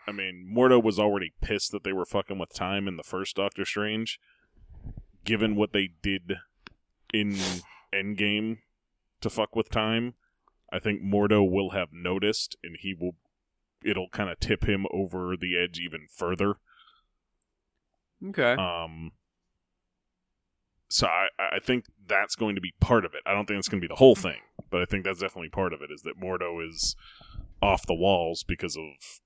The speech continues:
Speaker 1: all the time travel shit that happened in Endgame. Um, and that's the other thing that they've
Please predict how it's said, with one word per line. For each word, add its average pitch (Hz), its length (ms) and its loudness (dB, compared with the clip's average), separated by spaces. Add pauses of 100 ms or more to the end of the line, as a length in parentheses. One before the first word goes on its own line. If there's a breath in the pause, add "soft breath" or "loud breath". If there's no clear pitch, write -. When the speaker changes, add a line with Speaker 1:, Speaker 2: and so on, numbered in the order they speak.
Speaker 1:
all 87 200 0
the 80 80 -10
time 87 280 0
travel 78 360 -4
shit - 260 -2
that 71 140 -6
happened 80 300 -4
in 65 100 -8
Endgame. 76 420 -8 (2750)
Um, 92 200 0
and 104 180 4
that's - 220 8
the - 160 4
other 123 180 4
thing 117 200 -6
that 107 140 -2
they've 101 240 0